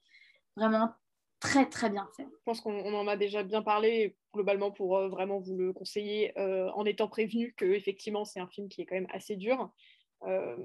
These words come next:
Speaker 2: moi, si j'ai envie de conclure, j'ai juste pour, euh, sur sa fin, moi, qui m'a, enfin, je sais pas, moi, qui m'a profondément, euh, bouleversée. Je pense que je pleurais, euh, sur l'intégralité de la scène de fin,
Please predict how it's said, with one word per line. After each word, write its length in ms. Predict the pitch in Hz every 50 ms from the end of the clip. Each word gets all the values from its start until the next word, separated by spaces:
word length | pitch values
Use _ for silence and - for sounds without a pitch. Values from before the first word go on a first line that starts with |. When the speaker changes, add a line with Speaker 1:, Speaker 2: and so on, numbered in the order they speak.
| - - - 107 98 -
Speaker 2:
moi, 180 | 226 240 247 240
si 160 | 240 226 214
j'ai 140 | 214 226 214
envie 180 | 202 214 208
de 60 | 190
conclure, 260 | - 233 220 233 262 247
j'ai 160 | 214 214 202
juste 240 | 226 247 - - -
pour, 180 | 220 190 202
euh, 140 | 190 190 185
sur 320 | - - - - 226 214
sa 160 | - - 196 196
fin, 240 | - - 247 247
moi, 160 | 240 226 208 208
qui 160 | - - 202
m'a, 220 | 196 196 196 185
enfin, 180 | 185 - 196 185
je 100 | - 185
sais 140 | - - 180
pas, 140 | 190 190
moi, 120 | 202 190 190
qui 140 | 185 - 190
m'a 100 | 175 175
profondément, 720 | - - - 190 - 220 208 196 196 202 202 208 208 196
euh, 40 | 180
bouleversée. 440 | 185 180 196 185 190 190 - - 220
Je 60 | 220
pense 140 | - 196 190
que 80 | - 190
je 100 | 190 -
pleurais, 380 | - 202 190 196 202 208 196
euh, 160 | 175 175 185
sur 140 | 180 - 185
l'intégralité 500 | 185 190 185 190 190 190 185 185 180 196
de 60 | 185
la 80 | 185 185
scène 180 | - 185 185 185
de 60 | 180
fin, 240 | 185 214 214 226